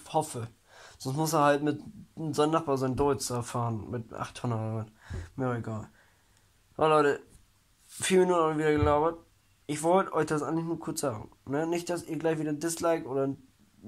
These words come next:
D-Abo reinknallt. Nein, mein Kanal bleibt noch, aber jetzt eine Woche inaktiv. Ja, äh, sonst waren wir immer aktiv. Ich werde mit dem neuen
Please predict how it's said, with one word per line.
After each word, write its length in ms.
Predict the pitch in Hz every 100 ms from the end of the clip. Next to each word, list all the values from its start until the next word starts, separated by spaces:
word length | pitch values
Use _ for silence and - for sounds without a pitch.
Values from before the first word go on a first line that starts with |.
| 110 69 50 _ _ _ _ _ _ -
D-Abo 400 | 165 160 123 156
reinknallt. 580 | 151 156 156 - 151 147
Nein, 460 | 156 165 175 175 160
mein 180 | 151
Kanal 360 | 143 151 156 160
bleibt 420 | 135 135 139 -
noch, 180 | 123 113
aber 200 | 120 131
jetzt 280 | 143 151 - _
eine 320 | 139 156 151
Woche 180 | 151 151
inaktiv. 640 | - 135 131 113 - 107 - _ _ _ _ _ _ _ _
Ja, 380 | 120 123 165 - -
äh, 260 | 139 139 -
sonst 280 | 135 160 151
waren 100 | 147
wir 60 | 143
immer 160 | 135
aktiv. 340 | 123 - 180 185
Ich 160 | - 135
werde 220 | 156 160
mit 180 | 156 135
dem 120 | 127
neuen 300 | 135 160 170